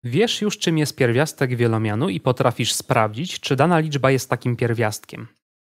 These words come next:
Szukanie pierwiastków wielomianu jednak nie jest proste i powstało wiele metod ich obliczania.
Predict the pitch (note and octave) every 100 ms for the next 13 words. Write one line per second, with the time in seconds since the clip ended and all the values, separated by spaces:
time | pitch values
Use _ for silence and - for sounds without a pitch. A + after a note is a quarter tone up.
0 | - - - F#3 F3 E3 C3+ C#3+ - -
1 | B2+ B2+ B2+ B2+ B2+ B2 A#2 A#2 - D3
2 | C3 - - G#2 - - - - - A#2+
3 | - - A#2 A2 B2 E3+ D#3+ D3+ C3+ -
4 | C3 A#2 A2+ A2 A2 G2+